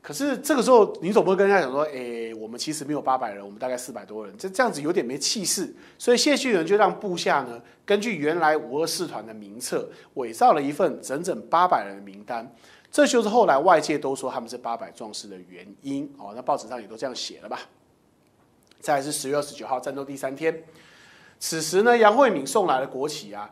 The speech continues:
在早上举行了升旗典礼。不过跟电影中比较不一样的是，他没有那么多那种护旗的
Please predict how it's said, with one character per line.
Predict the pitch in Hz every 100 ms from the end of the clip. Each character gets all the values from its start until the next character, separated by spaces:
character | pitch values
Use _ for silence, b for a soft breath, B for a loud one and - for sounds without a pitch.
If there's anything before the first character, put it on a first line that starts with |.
| b b
在 | 165
早 | 156 104
上 | 147 135
举 | 101
行 | 104
了 | 104
升 | - 131
旗 | -
典 | - 98 110
礼。 | 95
不 | 233
过 | 277
跟 | 302
电 | 311
影 | 180
中 | 175 208
比 | 226
较 | 156
不 | 151 147
一 | 147
样 | 135
的 | 123
是， | 123
他 | - 226
没 | 262
有 | 165
那 | 196
么 | 202
多 | - 156
那 | 165
种 | 123 104
护 | - 185
旗 | 135 - - 101 110
的 | 120